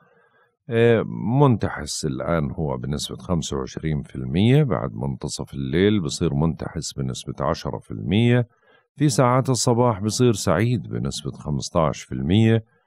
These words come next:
في ساعات العصر بترتفع نسبة السعادة لسبعين في المية. عطارد في الجدي بيتراجع حتى يوم ثمنتاش واحد بسبب كم الزوايا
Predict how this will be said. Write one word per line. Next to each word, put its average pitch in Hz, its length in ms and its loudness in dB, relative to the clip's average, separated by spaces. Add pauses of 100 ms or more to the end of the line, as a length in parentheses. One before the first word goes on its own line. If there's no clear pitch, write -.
(340)
في 135 220 4
ساعات 90 500 0
العصر 80 500 0
بترتفع 69 560 -4
نسبة 67 460 -6
السعادة 69 600 -2
لسبعين 62 1080 -6
في - 120 -6
المية. 69 460 0 (1600)
عطارد 139 580 2
في - 60 -2
الجدي 120 380 2
بيتراجع 110 600 2
حتى 110 380 -2
يوم 117 320 4
ثمنتاش 95 920 0
واحد 82 560 0 (260)
بسبب 67 640 -2 (280)
كم 98 380 2
الزوايا 64 800 0